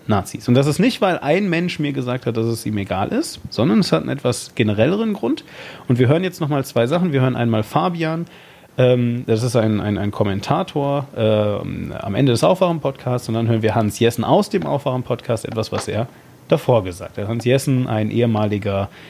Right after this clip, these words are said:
äh, Berichterstatter der Öffentlich-Rechtlichen, ich glaube unter anderem im Z D F, wenn mich jetzt nicht alles täuscht. Ist aber auch egal, ihr könnt es sicherlich auf seiner Wikipedia-Seite nachlesen. So, jetzt kommt erstmal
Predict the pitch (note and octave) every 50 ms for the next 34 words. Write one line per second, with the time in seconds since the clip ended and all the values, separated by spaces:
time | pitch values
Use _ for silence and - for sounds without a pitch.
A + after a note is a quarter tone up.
0 | - - - - - G2+ G2 F#2 G2 G#2 G2+ B2+ D3+ - - - A2+ A2 - -
1 | A2+ A2 G#2 - A2+ G#2 G2+ G2 G#2+ - - - - - - _ - - - -
2 | - - - - - - - G#2 C#3 C#3 C#3+ D3+ C#3+ B2 C#3+ A#2 A#2 G#2+ - -
3 | A#2+ C3 - - C3 B2+ A#2+ - B2 B2 B2 B2+ - - - G#2+ G2 F#2+ A#2+ C3
4 | B2 A#2+ A#2+ A#2 A2+ A2 A2 A2 B2 B2+ - G#2 G#2+ A2+ A2+ G#2+ G#2 G#2 - -
5 | A2 G#2+ - G#2+ G2+ - - - - G#2 G2+ - - - - - F#2+ F#2 F2+ -
6 | - - - F2+ F#2+ F2+ F2 - - - F3 G3 - - - - - - - -
7 | - F3 - G#3 F3 D#3 B2+ C3+ A2+ A#2+ A#2+ C3 C#3 A#2 - - C#3+ C3 - -
8 | C3+ B2+ D#3 B2 A#2 B2 - - A2+ G#2+ G#2+ A2+ A#2 A2+ - B2+ - - A2 G#2+
9 | G#2 A2 A2 A2 G#2+ F#2 G2 F#2 - - - A#2 A#2+ - - - - - - -
10 | - G#2+ G#2 G2+ - - - - - - - - - - - - - - - -
11 | - - - - - - - - - - - - - - - - A2+ - - C3+
12 | B2 - A2+ C3 - C#3 C3 C3 C3+ C#3